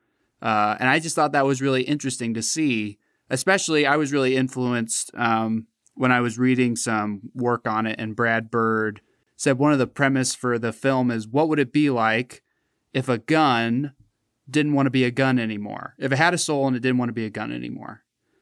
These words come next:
And I really <laughs> saw that conflict play out really well, and how the giant was working through his own stuff, which seems kind of silly to say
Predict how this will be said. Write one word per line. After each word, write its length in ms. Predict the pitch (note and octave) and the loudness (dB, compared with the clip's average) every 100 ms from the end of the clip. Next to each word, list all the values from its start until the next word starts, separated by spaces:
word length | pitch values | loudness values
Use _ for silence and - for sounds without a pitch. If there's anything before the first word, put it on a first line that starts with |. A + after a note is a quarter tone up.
| _ - | _ -2
And 440 | C#3 C3+ C3 B2+ - | 2 2 2 0 2
I 180 | C3 F3+ | 2 2
really 360 | D#3 D#3+ E3 | 2 2 2
<laughs> 20 | C#3+ | 2
saw 220 | F3 D#3 | 2 2
that 200 | C#3 B2 | 2 0
conflict 560 | C3 C3 C3 B2+ A2+ | 2 2 0 -2 -2
play 220 | - B2+ A#2+ | 0 2 2
out 180 | A#2 | 2
really 280 | B2 A#2+ A#2+ | 0 0 2
well, 360 | A2+ A#2+ A#2+ A#2 | 2 2 2 2
and 80 | A2 | 2
how 160 | A#2 | 0
the 140 | A2+ G#2+ | 0 -4
giant 440 | A#2 A#2 A#2 A2+ | 0 0 0 -2
was 460 | A#2 A#2 A2 G#2 A2+ - | -2 -2 -2 -4 -8 0
working 460 | C3+ B2+ C3 B2 | 0 2 2 2
through 200 | A2+ B2+ | 2 0
his 160 | A#2 A2 | 0 2
own 200 | A#2+ D3 | 2 2
stuff, 520 | - D#3 C#3+ D#3 - | 0 2 2 0 -4
which 160 | - B2 | -4 -2
seems 300 | - B2+ A#2 | 2 0 2
kind 240 | - A#2 | 0 0
of 180 | A2+ A2 | 0 -4
silly 360 | - - A#2+ A#2+ | -8 -2 0 0
to 100 | A2+ | -2
say 540 | - A#2 A#2 A#2 A2 | -2 -2 0 -2 -4